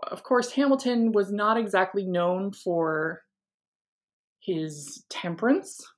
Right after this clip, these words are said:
He was not known for having a whole lot of chill. Um, and yet he said he thought at, that the mobs had gone too far. He basically says, "Look,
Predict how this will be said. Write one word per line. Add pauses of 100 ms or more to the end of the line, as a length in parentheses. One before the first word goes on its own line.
He
was
not
known
for
having
a
whole
lot
of
chill. (440)
Um, (580)
and
yet (600)
he
said
he
thought
at, (520)
that
the
mobs
had
gone
too
far.
He
basically
says, (500)
"Look,